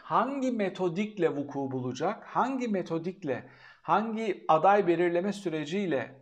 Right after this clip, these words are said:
tercih edilecek, bunun bir an önce belirlenmesi gerekiyor. Bu yapıldığı takdirde çok daha rahatlayacaktır. Bak, İYİ Parti kendini rahatlattı.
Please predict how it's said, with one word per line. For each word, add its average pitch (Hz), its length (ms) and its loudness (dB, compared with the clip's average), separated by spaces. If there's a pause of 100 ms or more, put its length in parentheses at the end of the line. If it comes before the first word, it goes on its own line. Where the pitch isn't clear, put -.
tercih 139 440 2
edilecek, 139 600 -2 (360)
bunun 262 320 2
bir 196 100 4
an 151 100 0
önce 143 300 -8
belirlenmesi 131 720 -4
gerekiyor. 214 580 2 (260)
Bu 240 160 2
yapıldığı 135 580 -2
takdirde 123 840 -2 (440)
çok 233 400 2
daha 147 600 0
rahatlayacaktır. 131 920 -4
Bak, 151 200 -4
İYİ 208 200 -2
Parti 180 320 -4
kendini 165 380 -6
rahatlattı. 139 760 -8